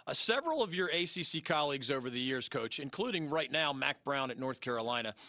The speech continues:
they have come up with variations of, like, a state championship. And as you host the Duke Blue Devils on Saturday, you already have wins head-to-head over the Tar Heels and head-to-head over the N C State Wolfpack. Have you ever,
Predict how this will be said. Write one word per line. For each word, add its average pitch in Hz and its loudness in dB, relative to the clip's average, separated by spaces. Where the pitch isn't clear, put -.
they 165 2
have 170 0
come 208 2
up 190 2
with 165 0
variations 160 2
of, 139 0
like, 143 0
a 127 0
state 156 0
championship. 165 0
And 160 4
as 151 2
you 233 2
host 175 0
the 143 -2
Duke 170 -2
Blue 170 2
Devils 139 0
on 135 0
Saturday, 120 0
you 170 0
already 202 2
have 180 2
wins 139 0
head-to-head 135 0
over 123 -4
the 123 -4
Tar 123 0
Heels 113 -2
and 131 -2
head-to-head 127 0
over 120 -4
the 120 -2
N 123 -2
C 120 -2
State 117 -2
Wolfpack. 107 -4
Have 135 -4
you 220 0
ever, 208 0